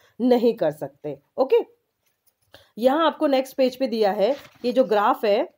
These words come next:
ओके, देखिए ग्राफ देखिए आप, ये जो ग्राफ है, ये ग्राफ हमें बता रहा है कि ये जो टेम्परेचर इसमें दिया है ये थ्री अगस्त टू थाउजेंड सिक्स to टू थाउजेंड नाइन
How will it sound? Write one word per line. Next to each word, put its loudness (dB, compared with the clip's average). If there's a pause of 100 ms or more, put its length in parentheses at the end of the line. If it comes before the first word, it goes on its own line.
(360)
ओके, -2
देखिए -2
ग्राफ -2
देखिए -4
आप, -4 (800)
ये -6
जो 0
ग्राफ 0
है, 0 (220)
ये -6
ग्राफ 0
हमें 2
बता -2
रहा -4
है 0 (280)
कि 0 (300)
ये 0
जो 0
टेम्परेचर 0
इसमें -2
दिया 2
है 2
ये -2
थ्री -2
अगस्त 0 (320)
टू -4
थाउजेंड 2
सिक्स -4
to 2 (340)
टू -2
थाउजेंड 0
नाइन -2